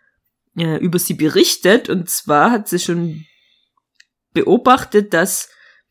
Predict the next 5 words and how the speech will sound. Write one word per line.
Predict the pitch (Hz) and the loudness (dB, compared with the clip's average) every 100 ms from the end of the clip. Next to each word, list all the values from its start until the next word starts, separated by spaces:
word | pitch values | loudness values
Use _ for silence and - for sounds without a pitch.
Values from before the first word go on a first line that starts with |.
| _ _ _ | _ _ _
kleine | 190 165 220 277 247 | 4 6 6 6 2
Teile | - 190 214 277 | 2 2 4 4
von | 247 | 4
dieser | 208 214 | 2 2
Dunkelheit, | 170 - 208 240 254 214 214 220 | 0 0 2 2 0 2 0 0